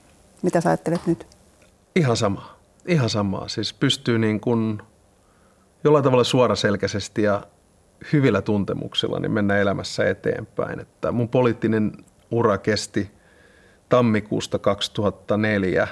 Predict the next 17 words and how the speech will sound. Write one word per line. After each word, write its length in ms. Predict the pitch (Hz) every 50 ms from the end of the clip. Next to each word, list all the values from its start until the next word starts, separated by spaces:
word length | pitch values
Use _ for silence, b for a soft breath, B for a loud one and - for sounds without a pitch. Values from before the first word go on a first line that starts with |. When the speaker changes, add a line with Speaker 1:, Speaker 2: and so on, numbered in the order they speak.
| - - _ b b b b b b b b b b b
Speaker 2:
uskallan 400 | - 107 - - - 95 95 104
sanoa 380 | - - 104 101 98 98 - - -
kesäkuuhun 640 | - 117 107 - 104 95 - - - 110 110 95
kaksituhatta 540 | - 101 101 - - - - - - - 95
kuusitoista, 760 | - - 117 101 85 90 - - - - - - - - - -
koska 460 | - - 110 - - - 107 95 - -
se 140 | - - 117
hetki, 360 | 113 110 107 - - - 98
kun 220 | - - 82 - - _ _ _ _ _ _
hävisin 560 | - 98 107 107 101 98 90 - - - - - - b b b b b b b b b b b
kokoomuksen 580 | - 107 104 104 - 95 90 85 - - 110 104
puheenjohtajakisan 1040 | - 101 104 104 95 87 98 - - - - 82 - - - - - - 87 - -
ja, 200 | - - - 117 - _ -
ja, 200 | - 110 110 - - - - -
ja 120 | - - - 123 127 120 127 -
vaikka 260 | 104 101 - - 98
Petteri 520 | - 104 101 - - - 95 95 85 -